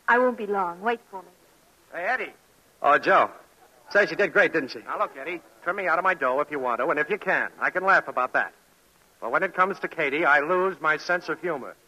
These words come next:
Speaker 3: I wouldn't do that, Joe. You may need it.
Speaker 4: Well, I just want you to know I'm going to do everything I can to break it up between you two.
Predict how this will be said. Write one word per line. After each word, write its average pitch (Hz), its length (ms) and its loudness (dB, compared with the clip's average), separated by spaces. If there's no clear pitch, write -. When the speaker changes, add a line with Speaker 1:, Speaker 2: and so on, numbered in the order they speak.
Speaker 3:
I 85 120 0
wouldn't 107 320 -6
do 85 140 -12
that, 82 300 -6
Joe. 82 140 -4
You 90 120 -6
may 92 160 -4
need 117 180 -8
it. 76 100 -12
Speaker 4:
Well, 117 100 -4
I 143 100 4
just 196 220 0
want 196 220 2
you 175 60 -4
to 170 80 0
know 160 180 2
I'm 175 160 4
going 160 160 0
to 151 60 0
do 151 140 0
everything 185 320 0
I 165 100 4
can 170 280 -2
to 156 60 0
break 170 240 0
it 147 80 -2
up 160 140 0
between 117 340 -12
you 113 200 -10
two. 110 180 -12